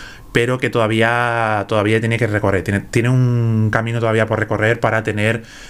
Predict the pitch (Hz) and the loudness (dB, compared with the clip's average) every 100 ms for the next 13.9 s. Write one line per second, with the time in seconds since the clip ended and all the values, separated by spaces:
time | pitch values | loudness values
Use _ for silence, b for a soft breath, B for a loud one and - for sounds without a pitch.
0 | B - 107 101 101 101 113 110 101 107 | B -4 2 4 4 4 4 2 0 2
1 | 98 98 131 127 120 117 107 107 110 104 | 0 4 4 4 2 0 -2 -4 -2 0
2 | 110 104 104 - 110 107 101 95 B B | 0 0 -2 0 -2 0 0 -2 B B
3 | B - 101 101 110 104 104 98 110 101 | B 0 2 2 2 2 0 -2 0 0
4 | 95 95 87 92 113 123 120 113 110 104 | 0 -2 -2 0 2 2 0 -2 -4 -4
5 | 101 110 113 139 B B B B - 110 | -2 0 0 -2 B B B B -6 -2
6 | 107 120 139 143 127 113 107 104 160 - | 0 0 0 0 0 0 0 -4 -6 -10
7 | 98 107 110 107 92 - 107 104 104 104 | -6 -2 -2 -2 -2 -2 0 0 0 -2
8 | 117 165 - B B B - 117 123 117 | -2 -4 -8 B B B -2 0 0 2
9 | 113 107 107 120 135 - 107 101 101 104 | 2 2 0 0 -2 -2 -2 -2 0 0
10 | 120 - - - 107 - 107 101 95 90 | 0 -2 -8 -4 -4 -2 0 0 0 -2
11 | 82 B B B B - - 120 160 175 | -8 B B B B -2 2 4 2 2
12 | 180 175 202 - 220 - 143 - - 202 | -2 -4 -6 -4 -2 -2 -2 -2 -6 -10
13 | b b b - - - 110 107 104 | b b b -20 -10 -2 0 0 0